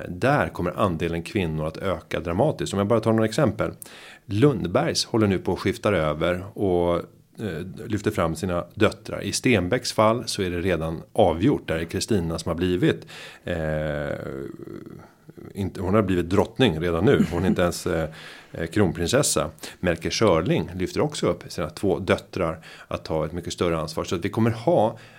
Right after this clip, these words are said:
väldigt många av de absolut största företagsgrupperna som kommer att ägas och kontrolleras av kvinnor, vilket naturligt kommer göra att även i media så kommer vi få se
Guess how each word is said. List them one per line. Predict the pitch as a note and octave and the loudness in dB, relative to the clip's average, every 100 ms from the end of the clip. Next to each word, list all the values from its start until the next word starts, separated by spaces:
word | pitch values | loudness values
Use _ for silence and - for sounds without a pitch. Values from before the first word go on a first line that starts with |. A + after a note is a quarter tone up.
| - | -12
väldigt | F#2 G#2 C#3 A2 C3+ | -4 2 2 2 0
många | C#3 F#2 F2 E2+ E2 | 2 0 0 -2 -2
av | - G#2+ F#2 F2+ | 0 2 2 2
de | F2+ - | -2 -6
absolut | - E3+ D3 - - G#2+ F#2 | -4 0 0 -2 -4 -2 -4
största | - - F#2+ - - F2 | -4 -2 -2 -2 -4 -2
företagsgrupperna | - F#2 - F#2 F2+ G2 A2+ A2+ G#2 - A2 - | 0 -2 -2 -8 -2 0 0 -2 -10 -8 -10 -10
som | - G2+ | -6 -6
kommer | G2 G#2 G2+ F#2+ | 0 2 2 0
att | D#2+ - | -4 -4
ägas | A#2+ G#2+ A#2+ A2 | -2 0 -2 -4
och | F#2+ | -2
kontrolleras | G#2 F2 E2 F#2+ C3+ E2 F#2 A2+ - - _ - | -2 -2 -2 -2 -2 -4 -6 -8 -10 -14 _ -2
av | F#2+ F2 | 0 0
kvinnor, | - F#2+ D#2 D#2+ F2 | 2 2 2 -4 -4
vilket | F#2+ G2+ D#2+ | -4 -4 -4
naturligt | F2 - C#3 D3 A2+ | -2 2 2 2 -4
kommer | A#2 G#2+ | 0 2
göra | F#2+ D#2+ E2 | 2 2 -2
att | E2 - | -6 -6
även | G2+ F2+ F#2+ G#2 | -4 -2 -2 -2
i | F#2 F2+ | -2 -2
media | F2+ G#2+ C#3 B2+ E2 D#2+ | 0 2 2 0 -2 -4
så | D#2+ | -6
kommer | - F2+ D#2+ | -8 -8 -8
vi | E2+ | -8
få | E2+ G2 | -10 -10
se | - - E2+ | -4 0 0